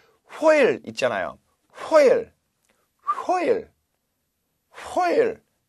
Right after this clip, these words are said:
도대체 뭡니까? What is hoil in English? Hoil 하면 절대 안 되고 이렇게 말합니다. Tinfoil. Tin foil.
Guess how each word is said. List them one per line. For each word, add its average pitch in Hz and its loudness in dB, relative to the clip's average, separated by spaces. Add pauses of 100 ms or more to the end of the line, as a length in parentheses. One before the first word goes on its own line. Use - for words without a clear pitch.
(400)
도대체 139 -10
뭡니까? 104 -14 (1080)
What 120 -2
is 135 -12 (340)
hoil - -2 (440)
in 117 -10
English? 139 -12 (1160)
Hoil 139 6 (580)
하면 143 -4
절대 170 4
안 156 4
되고 127 2 (1120)
이렇게 262 2
말합니다. 196 4 (1120)
Tinfoil. 135 2 (920)
Tin 294 2
foil. 156 2